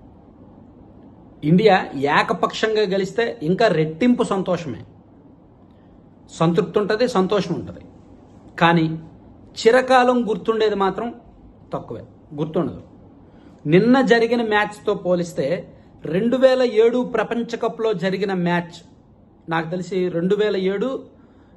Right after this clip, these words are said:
సెప్టెంబర్ పద్నాలుగో తేదీన ఈ రెండు వేల ఏడు టీ ట్వంటీ ప్రపంచ కప్ మ్యాచ్ ఇండియాకి, పాకిస్తాన్కి జరిగింది. అప్పుడు ఫస్ట్ బ్యాటింగ్ చేసిన ఇండియా తొమ్మిది వికెట్లు కోల్పోయి నూట నలభై ఒక్క రన్స్ చేసింది.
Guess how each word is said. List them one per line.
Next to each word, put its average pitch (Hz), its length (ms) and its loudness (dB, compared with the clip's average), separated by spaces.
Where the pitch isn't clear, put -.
సెప్టెంబర్ 226 460 2
పద్నాలుగో 180 440 0
తేదీన 165 640 -2
ఈ 147 300 0
రెండు 190 220 6
వేల 214 160 6
ఏడు 202 200 2
టీ 220 240 -4
ట్వంటీ 214 280 2
ప్రపంచ 180 320 -2
కప్ 180 180 -4
మ్యాచ్ 175 280 0
ఇండియాకి, 196 640 0
పాకిస్తాన్కి 170 520 -2
జరిగింది. 127 440 -8
అప్పుడు 165 200 -2
ఫస్ట్ 175 360 -2
బ్యాటింగ్ 220 360 0
చేసిన 202 260 0
ఇండియా 180 500 0
తొమ్మిది 220 260 4
వికెట్లు 220 340 0
కోల్పోయి 208 400 0
నూట 202 220 0
నలభై 202 340 0
ఒక్క 190 180 -2
రన్స్ 175 340 -2
చేసింది. 113 380 -8